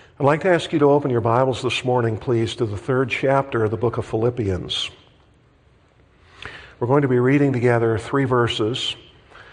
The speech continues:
These are verses that we have begun considering, and the portion of them that we're giving our attention to today is probably one of the most important statements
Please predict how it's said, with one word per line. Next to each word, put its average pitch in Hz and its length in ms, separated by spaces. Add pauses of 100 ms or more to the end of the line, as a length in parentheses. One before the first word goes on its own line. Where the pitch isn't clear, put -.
(920)
These 131 180
are 151 80
verses 131 540
that 113 180
we 123 160
have 110 160
begun 120 380
considering, 117 800 (1300)
and 131 300
the 135 180
portion 185 480
of 123 120
them 117 300
that 120 100
we're 113 80
giving 123 440
our 110 200
attention 120 540
to 120 340
today 104 680
is 110 240
probably 127 480
one 113 140
of 110 80
the 107 40
most 113 300
important 131 480
statements 110 760